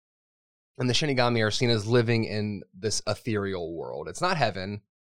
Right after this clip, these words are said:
It's not hell. It's a bit like purgatory and supernatural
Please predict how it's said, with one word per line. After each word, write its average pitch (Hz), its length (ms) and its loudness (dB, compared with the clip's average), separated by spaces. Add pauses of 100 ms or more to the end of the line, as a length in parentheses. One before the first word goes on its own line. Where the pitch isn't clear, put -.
It's - 80 -12
not 127 180 4
hell. 98 360 4
It's 92 280 -4
a - 80 4 (200)
bit 110 240 2
like 120 160 2
purgatory 147 840 0
and 101 180 -2
supernatural 107 760 2